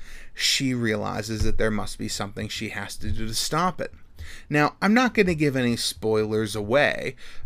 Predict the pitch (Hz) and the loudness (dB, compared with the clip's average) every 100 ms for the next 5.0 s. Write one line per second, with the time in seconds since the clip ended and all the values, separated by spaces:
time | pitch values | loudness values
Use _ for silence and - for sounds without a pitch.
0 | - 123 117 120 - - - - - - | 2 4 4 0 -2 -4 -2 -2 -2 -2
1 | 135 143 233 240 - - - 175 190 131 | 0 4 4 2 -2 -6 -2 -2 -2 -4
2 | - - 185 220 - - 147 139 - - | -4 0 4 4 4 0 -4 -10 -16 -20
3 | - - - - - - - - - 156 | -18 -20 -20 -20 -20 -20 -20 -16 -2 2
4 | 139 - 135 131 135 123 110 104 104 | 2 4 2 2 0 2 4 2 2